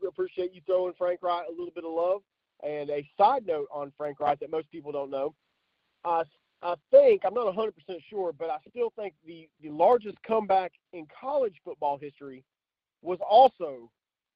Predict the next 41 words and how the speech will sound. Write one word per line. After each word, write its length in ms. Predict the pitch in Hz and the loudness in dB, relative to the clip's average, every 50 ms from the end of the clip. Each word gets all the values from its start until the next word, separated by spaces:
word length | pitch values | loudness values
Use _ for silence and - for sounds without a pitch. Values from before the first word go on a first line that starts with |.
| _ _ _ _ _ _ _ | _ _ _ _ _ _ _
by, 160 | - 170 175 151 | 0 0 0 0
led 280 | 165 165 180 180 190 180 | 0 0 2 2 2 2
by 200 | 165 160 156 165 170 _ | 2 0 0 0 -2 _
Frank 200 | - 165 165 160 _ | -12 -14 -12 -12 _
Reich 220 | 170 160 160 156 - | -10 -10 -10 -10 -12
team. 260 | _ 226 240 214 165 143 | _ -20 -18 -16 -18 -18
He, 260 | 160 180 185 175 180 165 | -16 -12 -10 -10 -10 -10
he 140 | 160 190 | -12 -16
played 420 | 180 _ 202 196 190 180 165 151 160 | -6 _ 2 4 4 2 -2 -4 -6
at 160 | 156 160 147 - _ | -6 -6 -8 -8 _
the 80 | 151 | -10
University 560 | 143 151 170 202 208 190 214 208 196 - 202 | -10 -6 -6 -6 0 4 4 4 4 4 0
of 60 | 190 185 | 0 2
Maryland, 420 | 226 247 240 226 190 170 156 156 151 _ _ _ _ _ _ _ _ _ | 4 2 4 4 2 0 0 -2 -8 _ _ _ _ _ _ _ _ _
and 380 | 185 180 185 180 175 170 175 170 _ _ 143 | -2 0 0 -2 -2 -4 -8 -14 _ _ -4
that 260 | 175 202 233 247 - 170 | -2 -2 -2 -2 -4 -2
game 400 | 190 190 190 190 190 190 185 185 - | -2 -2 -2 -2 -4 -4 -6 -10 -18
he 260 | - 151 170 220 233 - - | -20 -16 -14 -14 -14 -10 -6
came 220 | 233 226 214 214 196 | -4 -4 -4 -2 -2
back. 260 | 214 208 214 208 - - - - 156 - _ _ _ _ _ _ _ | -2 -2 -2 -4 -6 -8 -18 -20 -20 -20 _ _ _ _ _ _ _
I, 60 | 165 175 | -10 -10
I, 40 | 170 - 165 | -8 -6 -6
I 20 | |
wanna 260 | 170 196 254 294 262 240 - | -4 -4 -2 -2 -2 -4 -4
say 120 | 240 214 196 | -4 -4 -2
they 120 | 196 196 | -4 -4
were 140 | 180 170 165 | -6 -8 -8
down 340 | 151 175 175 170 165 156 147 _ _ | -6 -6 -6 -6 -6 -10 -12 _ _
forty-two 800 | _ 185 208 220 214 226 214 196 _ _ - 202 202 208 214 214 | _ -12 -12 -10 -12 -14 -18 -20 _ _ -14 -12 -10 -10 -10 -8
to, 240 | 196 170 156 143 139 - - - _ _ _ _ | -4 -2 -2 -2 -2 -4 -10 -20 _ _ _ _
forty-two 420 | - 196 220 214 202 - - 220 | -4 -4 -4 -4 -6 -6 -6 -2
to 100 | 190 185 | 0 -2
three 320 | 156 - 196 202 214 208 202 | 0 0 0 0 2 2 0
at 60 | - | 2
halftime 500 | 170 202 202 - _ 208 202 202 196 175 | 2 0 0 0 _ -4 -4 -2 -4 -6
or 60 | 147 - | -8 -10
forty-two 360 | - 185 202 185 165 196 196 | -10 -10 -10 -10 -14 -16 -16
to 80 | 170 147 - - | -16 -18 -10 -8
seven 200 | 208 208 196 170 | -6 -6 -6 -6
at 80 | 147 | -8
halftime, 460 | 165 180 185 165 - 147 131 127 123 | -6 -6 -6 -6 -4 -4 -4 -4 -4